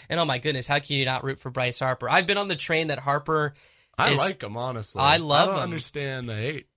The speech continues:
Speaker 1: I always said that he's so overrated,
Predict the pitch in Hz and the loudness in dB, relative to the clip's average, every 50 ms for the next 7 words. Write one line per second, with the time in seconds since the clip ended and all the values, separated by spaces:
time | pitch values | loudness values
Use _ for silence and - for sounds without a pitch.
0 | _ - - 170 185 202 214 214 214 208 196 165 - - 175 165 156 165 165 156 | _ 4 6 8 8 8 6 4 2 0 0 0 0 0 0 0 0 0 0 0
1 | 151 143 - - - 175 175 185 - - 160 165 170 151 165 165 156 151 151 156 | 0 -2 -2 0 0 2 0 0 0 0 0 0 0 0 -2 -2 0 0 0 0
2 | 151 147 147 143 139 139 143 - | 0 -2 -2 -4 -4 -8 -14 -18